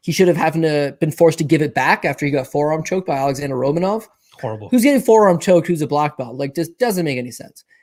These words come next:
Speaker 1: So what I'm saying is Jiu-Jitsu is not great. His striking is not great, but it's all power. It's all power, power, power. That power should be enough to take out Green inside of the first, maybe under one and a half. But if Green survives it, yeah.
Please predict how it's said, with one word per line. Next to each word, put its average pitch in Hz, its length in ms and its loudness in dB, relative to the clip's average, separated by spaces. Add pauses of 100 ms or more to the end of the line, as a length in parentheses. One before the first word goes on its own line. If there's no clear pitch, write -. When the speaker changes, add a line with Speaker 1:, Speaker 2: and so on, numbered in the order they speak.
Speaker 1:
So 208 420 0
what 254 120 0
I'm 269 80 2
saying 269 220 0
is 233 60 -2
Jiu-Jitsu 214 360 -6
is 202 60 -2
not 185 220 0
great. 147 360 0 (260)
His 165 120 -4
striking 220 440 2
is 185 120 -4
not 170 240 -2
great, 147 300 -4 (360)
but 196 80 -2
it's 190 80 0
all 262 120 2
power. 151 340 -2
It's 131 100 -6
all 175 80 -2
power, 175 240 0
power, 147 240 -4
power. 131 340 -10 (300)
That - 240 4
power 190 360 2
should 165 160 -8
be 160 60 0
enough 151 180 -6
to 143 80 -16
take 147 220 -6
out 139 140 -4
Green 135 320 -8 (200)
inside 147 360 -4
of 131 40 -6
the 127 80 -10
first, 135 360 -8 (240)
maybe 151 440 -2 (140)
under 147 320 -2
one 139 180 -2
and 131 120 -8
a 120 40 -12
half. 131 340 -14 (400)
But 143 120 0
if 147 140 0
Green 202 220 2
survives 135 640 -2
it, 120 120 -12
yeah. 131 300 -2